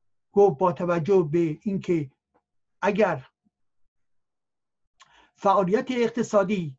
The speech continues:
در قرنطینه قرار بگیره و بخشی از جامعه ایران از جمله تهران و یا فعالیت‌ها در قرنطینه قرار بگیره،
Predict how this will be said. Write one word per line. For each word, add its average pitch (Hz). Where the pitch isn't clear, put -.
در 196
قرنطینه 208
قرار 185
بگیره 143
و 170
بخشی 220
از 208
جامعه 208
ایران 180
از 202
جمله 196
تهران 175
و 165
یا 190
فعالیت‌ها 180
در 165
قرنطینه 180
قرار 180
بگیره، 185